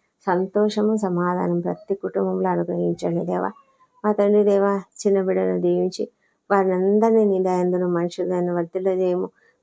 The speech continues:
ప్రభా, చక్కగా ఎదుగుటకు, మంచి ఆరోగ్యంతో ఎదుగుటకు, ఆ, సహాయం చేయండి తండ్రి. మా ప్రభా, మంచి జ్ఞానంతో వారు చక్కగా స్కూళ్ళకు వెళ్ళి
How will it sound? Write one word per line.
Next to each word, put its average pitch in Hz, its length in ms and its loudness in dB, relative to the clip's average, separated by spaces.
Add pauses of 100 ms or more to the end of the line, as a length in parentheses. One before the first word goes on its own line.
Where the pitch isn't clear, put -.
ప్రభా, 196 180 2
చక్కగా 196 460 -4
ఎదుగుటకు, 190 600 0
మంచి 190 320 0
ఆరోగ్యంతో 185 580 -2
ఎదుగుటకు, 190 500 -6 (460)
ఆ, 190 220 2
సహాయం 202 480 0
చేయండి 175 360 -2
తండ్రి. 175 340 -8 (140)
మా 175 100 -12
ప్రభా, 185 360 -6
మంచి 175 300 -6
జ్ఞానంతో 196 680 -2
వారు 185 300 -2
చక్కగా 175 380 -6 (380)
స్కూళ్ళకు 226 520 2
వెళ్ళి 190 180 0